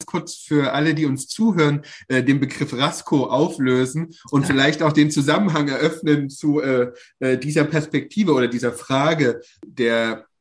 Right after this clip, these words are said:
Speaker 1: Migration, äh, deutsch-jüdischer Lebenswelten.
Speaker 2: Ja, vielleicht kurz zum Hintergrund. Die Baugesellschaft Rasko, also das heißt Rural and Suburban Settlement Company, also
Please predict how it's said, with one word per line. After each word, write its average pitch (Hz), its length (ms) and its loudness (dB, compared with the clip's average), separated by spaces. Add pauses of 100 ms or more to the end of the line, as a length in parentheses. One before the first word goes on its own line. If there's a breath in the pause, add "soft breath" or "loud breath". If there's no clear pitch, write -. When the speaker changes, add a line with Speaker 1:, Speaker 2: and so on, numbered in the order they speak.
(260)
Speaker 1:
Migration, 151 1400 0
äh, 139 40 -6
deutsch-jüdischer 147 640 -4
Lebenswelten. 104 640 -4 (840 loud breath)
Speaker 2:
Ja, 160 180 4
vielleicht 170 400 2
kurz 220 200 2
zum 220 140 4
Hintergrund. 160 640 2
Die 170 60 -6
Baugesellschaft 196 920 -2
Rasko, 156 420 -4
also 123 200 -6
das 139 160 -8
heißt 147 340 -2
Rural 190 640 6
and 156 160 2
Suburban 165 640 0
Settlement 147 500 -2
Company, 147 580 0
also 135 400 -8